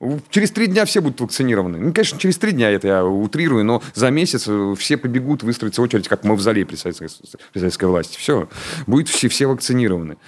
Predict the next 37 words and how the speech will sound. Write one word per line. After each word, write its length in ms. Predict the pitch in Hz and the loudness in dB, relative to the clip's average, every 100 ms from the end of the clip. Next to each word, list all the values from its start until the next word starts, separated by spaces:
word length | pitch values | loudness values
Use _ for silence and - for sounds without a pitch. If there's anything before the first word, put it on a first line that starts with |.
| 123 | -2
Вот. 160 | 95 95 | 0 2
А 220 | 104 104 | 2 2
в 80 | 98 | 2
данный 240 | 123 143 | 0 2
момент 320 | 139 131 123 131 | 2 2 0 0
времени, 380 | 143 139 110 | 0 2 2
ну, 180 | 101 117 - - | 2 0 -2 -4
вот 160 | 127 139 | -2 2
я 60 | 170 | 2
и 20 | |
говорю, 220 | 180 120 | 2 2
то 80 | - | 0
есть, 100 | 127 | 0
если 320 | 170 165 135 | 0 0 0
ничего 380 | 120 151 175 160 | 0 0 2 2
не 80 | 135 | 0
случится, 480 | 151 135 156 - 107 | -2 -2 -2 0 -2
опять 280 | - 107 | 0 0
нас 200 | 104 101 | 0 -2
не 80 | 101 | 0
закроют, 500 | 98 127 170 208 196 | 0 2 2 2 0
то 240 | - 110 95 - - | 2 2 0 -6 -6
шестого 520 | - - 151 143 120 | -2 0 2 4 2
июня 440 | 113 107 170 139 | 2 2 2 2
я, 240 | 95 104 95 | 2 2 0
как 240 | - - _ - | -4 -14 _ -4
мысль, 300 | 92 92 82 | -2 0 -4
потому 120 | - | -12
что 100 | - | -4
у 20 | 92 | -4
нас 120 | - | -2
шестого 280 | - - 98 | -6 0 0
июня, 200 | 92 82 | 0 -2
это 100 | 82 | -6
мой 320 | 90 90 85 | -2 -2 0
день 100 | 85 | 2
рождения, 460 | 90 107 170 160 | 2 2 2 0